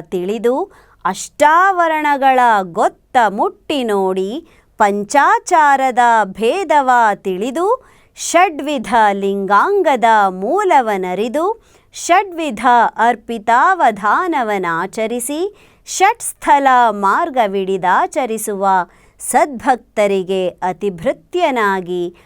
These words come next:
ಹಮ್ಮು ಬಿಮ್ಮುಗಳಿಲ್ಲದೆ ನಡೆ ನುಡಿ ಸಂಪನ್ನರಾದವರೇ ಶಿವಭಕ್ತರು ಕಾಣ. ಕಲಿದೇವರ ದೇವ." ಮಡಿವಾಳ ಮಾಚಿದೇವರು ಬರೆದಂಥ ಈ ವಚನದ ಅರ್ಥವನ್ನ ನೋಡೋಣ. ಸದಾಚಾರ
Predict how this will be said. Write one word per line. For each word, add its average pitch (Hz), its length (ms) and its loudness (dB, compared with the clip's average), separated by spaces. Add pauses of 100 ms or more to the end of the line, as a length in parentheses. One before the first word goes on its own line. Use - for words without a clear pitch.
(180)
ಹಮ್ಮು 381 480 0
ಬಿಮ್ಮುಗಳಿಲ್ಲದೆ 226 1500 -2 (260)
ನಡೆ 233 520 2
ನುಡಿ 226 500 -4
ಸಂಪನ್ನರಾದವರೇ 220 1700 -2
ಶಿವಭಕ್ತರು 269 1000 -6
ಕಾಣ. 214 360 -2 (600)
ಕಲಿದೇವರ 214 760 -4 (380)
ದೇವ." 165 280 -6 (840)
ಮಡಿವಾಳ 185 580 -4
ಮಾಚಿದೇವರು 175 920 -8
ಬರೆದಂಥ 165 560 -12 (240)
ಈ 190 140 -6
ವಚನದ 170 380 -12 (200)
ಅರ್ಥವನ್ನ 165 580 -10
ನೋಡೋಣ. 160 400 -10 (880)
ಸದಾಚಾರ 285 960 2